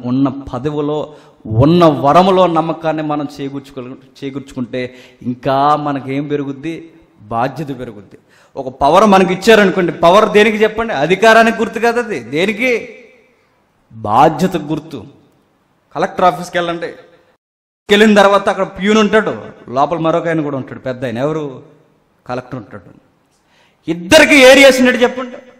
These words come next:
ఇద్దరిలో ఉన్న డిఫరెంట్ ఏంటి చెప్పండి? ఆయనకి హోదా పెరిగిందంటే ఆయనకి బాధ్యతలు ఎక్కువ ఉంటాయి.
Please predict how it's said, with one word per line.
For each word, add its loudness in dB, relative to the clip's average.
ఇద్దరిలో 4
ఉన్న 6
డిఫరెంట్ 2
ఏంటి 4
చెప్పండి? -4
ఆయనకి 0
హోదా 4
పెరిగిందంటే -4
ఆయనకి -6
బాధ్యతలు -6
ఎక్కువ -12
ఉంటాయి. -18